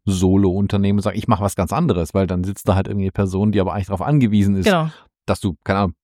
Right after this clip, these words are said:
Speaker 1: bei mir Bildbearbeitungsjobs hast. Aber ich kann
Speaker 2: Ja.
Speaker 1: jetzt nicht, jetzt im Moment könnte ich sagen, „Ah, ich mach nur noch Video“ oder ich
Speaker 2: Ja.
Speaker 1: werd K-I-Berater oder keine Ahnung was.
Speaker 2: Mhm.
Speaker 1: Ähm,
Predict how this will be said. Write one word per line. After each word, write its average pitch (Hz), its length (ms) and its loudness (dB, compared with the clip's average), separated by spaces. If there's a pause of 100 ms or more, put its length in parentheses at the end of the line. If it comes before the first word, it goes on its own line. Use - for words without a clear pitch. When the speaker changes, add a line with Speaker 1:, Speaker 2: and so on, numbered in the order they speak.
(120)
Speaker 1:
bei 101 100 0
mir 101 140 2
Bildbearbeitungsjobs 87 1080 -2
hast. 90 180 -8
Aber - 120 -12
ich - 80 -16
kann 101 100 0
Speaker 2:
Ja. 92 60 0
Speaker 1:
jetzt - 100 -12
nicht, 101 200 -4
jetzt 98 200 -4
im 85 60 -6
Moment 85 240 0
könnte 180 140 2
ich 156 40 2
sagen, 160 140 0
„Ah, - 100 -4
ich - 220 -6
mach 165 260 -2
nur 156 100 2
noch 123 140 0
Video“ 104 400 0 (300)
oder 90 80 -2
ich 95 80 -2
Speaker 2:
Ja. 98 60 2
Speaker 1:
werd - 220 -4 (640)
K-I-Berater 87 1040 -2
oder 95 400 0 (520)
keine 101 320 0
Ahnung 113 380 2
was. - 380 -8
Speaker 2:
Mhm. 175 260 -2
Speaker 1:
Ähm, 92 520 -2